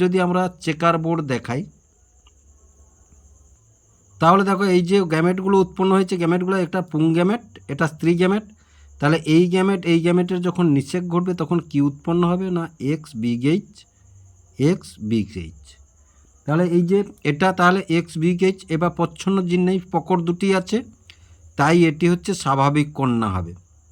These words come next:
এক্স এক্স মানে স্বাভাবিক কন্যা, স্বাভাবিক কন্যা। তারপরে দেখো, তাহলে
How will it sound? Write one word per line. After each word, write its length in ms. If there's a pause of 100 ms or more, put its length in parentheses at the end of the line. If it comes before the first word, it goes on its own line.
(160)
এক্স 240 (100)
এক্স 160 (120)
মানে 220
স্বাভাবিক 440 (120)
কন্যা, 340 (1080)
স্বাভাবিক 640 (1400)
কন্যা। 420 (1300)
তারপরে 500 (120)
দেখো, 220 (760)
তাহলে 200